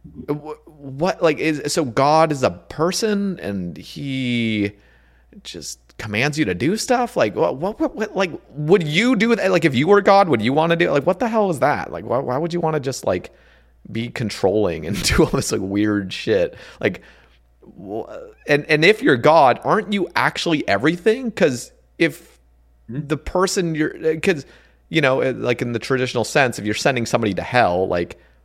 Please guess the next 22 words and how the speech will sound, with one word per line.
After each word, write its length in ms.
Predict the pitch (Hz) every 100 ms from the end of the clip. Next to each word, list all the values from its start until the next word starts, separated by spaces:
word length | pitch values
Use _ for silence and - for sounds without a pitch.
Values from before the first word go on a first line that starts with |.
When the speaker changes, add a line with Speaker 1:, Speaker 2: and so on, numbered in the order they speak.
| _ _ _ _ _ _ _ -
Speaker 1:
so 340 | - 110 101
you're 180 | 107 107
saying 280 | - 113 104
those 180 | 104 101
people 380 | - 117 117 107
are 160 | 101
not 360 | 95 98 101 107
God. 260 | 110 113
So 100 | 113
God 360 | 101 139 135 117
technically 440 | 165 156 127 120 113
isn't 200 | 113 107
everything. 440 | 101 92 - 65
He's 220 | 107 104
not 200 | 107 120
omnipotent 540 | 92 90 90 - 98 90
if 40 |
Speaker 2:
Right. 60 | 87
Speaker 1:
he's 100 | 90
not 180 | 92 76
you. 280 | 95 80 -
So, 320 | - 82 82